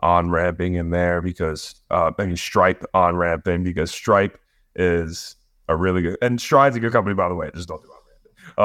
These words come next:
Um, but Stripe, um, their, their on-ramping solution, I mean, if anyone, I, I came from Web two background where I had a couple Web two startups back in the day.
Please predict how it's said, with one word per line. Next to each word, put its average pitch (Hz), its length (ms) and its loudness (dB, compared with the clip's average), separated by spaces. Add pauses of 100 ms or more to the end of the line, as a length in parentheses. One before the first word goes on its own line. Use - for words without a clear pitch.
(160)
Um, 90 60 -2
but 92 140 -2
Stripe, 117 560 2 (260)
um, 87 520 2 (600)
their, 107 400 4
their 107 180 4
on-ramping 104 500 2
solution, 92 640 -4 (120)
I 101 80 -2
mean, 71 180 -8 (540)
if 139 100 -4
anyone, 156 440 2 (360)
I, 131 200 4
I 127 120 4
came 127 200 0
from 101 180 -2
Web 104 180 0
two 117 140 -4
background 117 540 2
where 92 360 0 (160)
I 104 60 -2
had 98 120 2
a 95 40 -6
couple 95 240 -2
Web 98 180 0
two 101 120 -6
startups 101 360 2
back 101 220 4
in 104 140 -2
the - 20 -4
day. 104 240 4